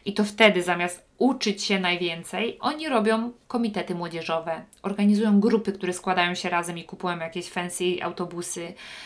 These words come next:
E, tak, maturzyści kupują samochody albo wy-, wynajmują, wypożyczają wany tych, których nie jest stać na, na zakup. I większość, e, maluje te, te samochody, tak po prostu robią taki, taką renowację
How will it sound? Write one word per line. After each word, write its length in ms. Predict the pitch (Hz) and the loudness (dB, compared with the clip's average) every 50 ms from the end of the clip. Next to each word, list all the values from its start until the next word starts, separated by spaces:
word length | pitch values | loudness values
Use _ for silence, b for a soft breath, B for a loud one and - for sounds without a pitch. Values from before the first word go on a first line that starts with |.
| B B - | B B -6
E, 580 | - - 190 190 190 190 185 185 180 - - - | -2 0 2 4 4 6 6 6 6 4 0 -2
tak, 360 | - 254 220 202 - - - - | 2 2 2 2 0 -6 -6 -2
maturzyści 580 | 208 214 208 - 214 214 202 202 202 - - | -2 -2 0 0 0 0 0 0 -2 -2 -6
kupują 400 | 202 - 180 - 185 175 170 165 | -8 -8 -8 -6 -4 -4 -4 -4
samochody 680 | 165 - 175 165 165 165 170 160 156 151 156 156 156 - | -6 -6 -8 -6 -6 -4 -4 -4 -4 -4 -6 -6 -6 -8
albo 280 | - - 165 160 170 165 | -8 -8 -8 -8 -8 -8
wy-, 320 | 165 180 175 170 170 165 170 | -6 -6 -6 -6 -6 -8 -6
wynajmują, 680 | 175 185 180 185 185 185 180 175 170 165 165 165 170 165 | -4 -2 -2 0 0 0 -2 -2 -4 -4 -6 -6 -8 -8
wypożyczają 640 | 165 175 - - 208 202 185 - - 190 180 180 180 | -12 -8 -4 -2 -2 -2 -2 -4 -4 -2 -2 -2 -2
wany 420 | 175 170 156 160 160 160 165 175 B B B B B B B B B B - 208 | -2 -2 -2 -2 -4 -8 -10 -12 B B B B B B B B B B -4 0
tych, 140 | 202 240 233 | 2 2 0
których 320 | - - 190 180 185 185 180 | 0 0 0 0 0 0 -2
nie 100 | 170 160 | -4 -6
jest 180 | 170 180 175 | -6 -6 -8
stać 320 | - - - 160 165 165 - | -8 -6 -4 -4 -4 -4 -6
na, 380 | 165 165 165 165 160 156 156 | -4 -2 -2 -2 -2 -4 -6
na 160 | 160 165 170 | -6 -8 -4
zakup. 480 | 165 170 160 160 - - 175 185 - - B B B B B B B B | -2 -2 -2 -2 -2 -2 -4 -4 -4 -6 B B B B B B B B
I 140 | - 233 220 | -2 0 2
większość, 840 | 208 254 254 269 269 - - - 220 214 220 214 - - - - 208 | 4 4 2 2 0 -2 0 0 2 2 0 -2 -6 -10 -8 -4 -4
e, 640 | 196 190 190 190 196 196 190 190 185 190 190 185 185 | -2 -2 0 0 2 2 2 2 2 2 2 2 4
maluje 680 | 190 202 208 202 208 208 214 208 202 202 190 180 180 175 175 175 175 175 175 175 170 165 139 - | 6 8 8 8 8 8 8 8 8 8 6 6 6 6 6 6 4 4 4 4 2 0 -2 -4
te, 260 | - 190 170 - - | -2 -2 -2 -2 -4
te 140 | 180 - - | -6 -8 -8
samochody, 580 | 190 - 196 180 180 180 180 180 180 175 175 175 | -6 -4 -2 -2 -2 -2 -2 -2 -4 -4 -4 -4
tak 200 | 170 180 180 - | -4 -6 -6 -4
po 80 | - | -6
prostu 320 | 180 - 196 196 - - 196 | -6 -6 -6 -6 -4 -2 0
robią 280 | 196 190 190 190 190 | 0 0 0 0 -2
taki, 580 | 190 196 185 185 - 190 185 185 180 180 180 180 | -2 -4 -6 -6 -4 -4 -2 0 0 0 0 0
taką 260 | 185 190 190 196 190 | -2 -2 -2 0 0
renowację 960 | 196 190 190 196 196 190 196 185 185 185 - - - 180 175 180 208 247 247 | 2 2 2 2 4 4 4 4 4 2 -2 -8 -6 -4 -2 -2 -2 -2 -4